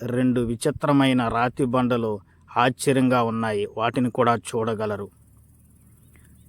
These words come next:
మీలో ఎవరికైనా ఇలాంటి సంతానం లేని సమస్య ఉన్నట్లయితే మీ పరిసర ప్రాంతాల్లోనే నాగముష్టిమానులు ఉంటాయి. గుర్తించి అక్కడికి వెళ్ళి పూజించి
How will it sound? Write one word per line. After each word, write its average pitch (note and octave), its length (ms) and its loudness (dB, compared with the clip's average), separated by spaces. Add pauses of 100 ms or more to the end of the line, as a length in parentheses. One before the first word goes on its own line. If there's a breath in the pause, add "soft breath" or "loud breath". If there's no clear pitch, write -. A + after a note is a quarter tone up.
మీలో C3+ 280 6
ఎవరికైనా C3 680 4
ఇలాంటి A#2+ 560 0
సంతానం C3 580 2
లేని B2 260 2
సమస్య C3 400 0
ఉన్నట్లయితే B2 840 0 (480 soft breath)
మీ C3 220 4
పరిసర C3+ 440 0
ప్రాంతాల్లోనే B2 960 0 (220)
నాగముష్టిమానులు A#2+ 1000 2
ఉంటాయి. G#2+ 520 -2
గుర్తించి A#2+ 840 -2 (640 soft breath)
అక్కడికి B2 420 -2
వెళ్ళి B2 500 2 (720)
పూజించి B2 720 2